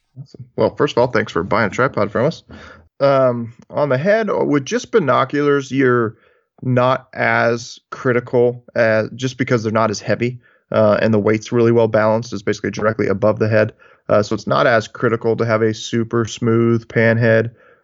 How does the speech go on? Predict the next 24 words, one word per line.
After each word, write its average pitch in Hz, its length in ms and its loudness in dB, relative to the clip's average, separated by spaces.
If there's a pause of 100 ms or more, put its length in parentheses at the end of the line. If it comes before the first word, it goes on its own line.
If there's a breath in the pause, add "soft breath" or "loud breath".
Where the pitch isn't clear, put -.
(140 soft breath)
Uh, 95 140 0
you 101 220 2
get 117 180 2
away 107 260 4
with 107 180 2
something 110 340 0
cheaper 113 340 0
if 110 100 -4
you 107 80 0
wanted 101 420 2
to. 110 300 0 (360 soft breath)
Um, 101 540 2 (220)
on, 110 400 0
with 120 200 0
S 175 180 -2
N 123 100 2
S, 123 140 -2
we've, - 160 -4 (120)
we've 120 220 -4
basically 170 460 -2
narrowed 107 420 2
it 98 140 -4
down 104 360 0
to 71 220 -6